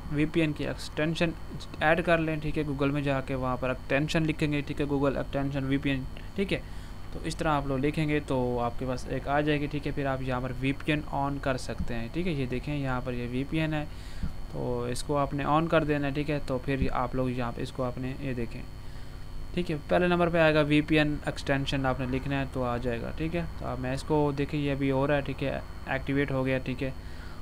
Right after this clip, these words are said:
तो अब इसको मैं refresh करता हूँ। अब देखते हैं ये हमारी प्रॉ-, problem जो है ये solve होती है कि नहीं, क्योंकि ये आईपी address जो होता है ये change हो जाता है। ठीक है, तो अभी यहाँ पर हम check करते हैं कि अभी हमारे पास आता है कि नहीं आता।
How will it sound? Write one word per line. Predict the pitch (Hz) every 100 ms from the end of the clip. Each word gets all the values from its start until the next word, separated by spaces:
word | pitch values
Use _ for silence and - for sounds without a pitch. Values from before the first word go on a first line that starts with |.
| - -
तो | 131 127
अब | 135
इसको | 147 -
मैं | 156 143
refresh | 135 143 151 147
करता | - 143 131 139
हूँ। |
अब | 127 127
देखते | 131 - 147
हैं | 135
ये | 135 131
हमारी | 131 131 123
प्रॉ-, | 127 135 135 - -
problem | 143 143 147 143
जो | 135
है | 131
ये | 127
solve | - 135 131 131 -
होती | 127 - 147
है | 139
कि | 143
नहीं, | 135 131
क्योंकि | 143 147
ये | 147 151
आईपी | 151 151 151 160
address | 151 147 147
जो | 139
होता | 135 139
है | 139
ये |
change | 131 139 131 131
हो |
जाता | 120 113 -
है। | 131 - - - - - - - - - - -
ठीक | - 151 156
है, | 165
तो | 151
अभी | - 143 143 151 147
यहाँ | 139 135
पर | 135
हम | 131 127 123 120 - - - - - -
check | 175
करते | - 151 -
हैं | 147 139
कि | 131
अभी | 127 127 131
हमारे | 123 127
पास | 131 123 -
आता | 139 139 147
है | 147
कि | 147 135
नहीं | 147 135
आता। | 123 131